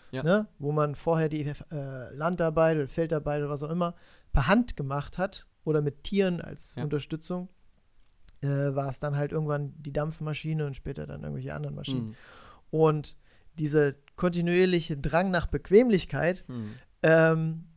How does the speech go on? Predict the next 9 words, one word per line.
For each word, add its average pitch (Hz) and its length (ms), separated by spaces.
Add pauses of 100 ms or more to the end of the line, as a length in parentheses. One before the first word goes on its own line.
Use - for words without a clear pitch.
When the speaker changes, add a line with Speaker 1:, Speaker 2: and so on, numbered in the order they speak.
(300)
Speaker 2:
ist - 500 (480)
da, 156 140
glaub 160 240
ich, - 160
eher, 165 380
äh, 147 380
maßgebend 160 680
für 151 360
die, 143 640